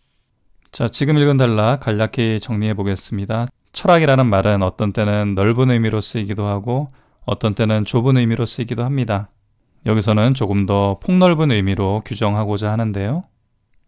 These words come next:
철학이란 신학과 과학을 이어주는, 그 사이를 매개하는 어떤 것이죠. 달리 말해 철학은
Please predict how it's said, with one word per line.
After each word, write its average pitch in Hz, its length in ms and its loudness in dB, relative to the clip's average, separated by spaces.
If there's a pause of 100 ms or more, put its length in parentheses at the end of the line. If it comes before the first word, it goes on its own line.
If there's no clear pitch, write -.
(320)
철학이란 104 680 -2 (380)
신학과 160 1000 0
과학을 104 680 0
이어주는, 117 600 0 (640)
그 120 240 0
사이를 160 560 2
매개하는 107 720 0 (560)
어떤 101 360 -4
것이죠. - 480 -6 (640)
달리 113 220 2
말해 98 400 2
철학은 127 540 2